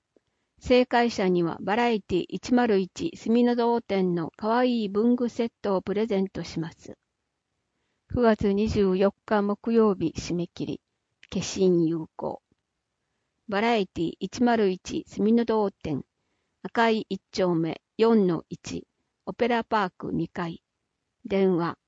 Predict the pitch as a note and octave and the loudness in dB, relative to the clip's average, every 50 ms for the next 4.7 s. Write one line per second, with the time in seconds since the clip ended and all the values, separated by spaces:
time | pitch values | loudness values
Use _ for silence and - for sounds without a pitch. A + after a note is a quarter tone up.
0 | _ - - G3+ - - B3+ A#3+ A#3+ A#3+ A3 F#3+ F#3 - - E3 E3 C#3+ - - | _ -14 -14 -12 -4 0 2 4 4 4 4 2 0 -2 -4 -6 -6 -6 -6 -8
1 | _ _ _ _ _ - - A3+ A3+ A3+ A3+ A3+ A#3 A#3+ A#3 G#3+ F#3+ F3+ F3+ F3 | _ _ _ _ _ -10 -4 -2 0 2 2 2 2 2 2 2 2 0 0 0
2 | F3 E3+ E3+ E3+ E3 D3+ - - _ _ _ _ _ _ _ _ _ _ _ _ | -2 -4 -4 -6 -6 -6 -8 -10 _ _ _ _ _ _ _ _ _ _ _ _
3 | _ _ _ _ _ _ _ _ - - A#3 B3 B3+ C4 C#4 C#4 C4 A#3+ - B3+ | _ _ _ _ _ _ _ _ 0 4 4 6 6 4 2 0 0 0 0 0
4 | A#3+ A3+ G#3 - F#3+ F#3 F3 E3 E3 E3+ E3+ - - - | 0 -2 -2 -2 0 0 0 0 -2 -4 -8 -10 -12 -12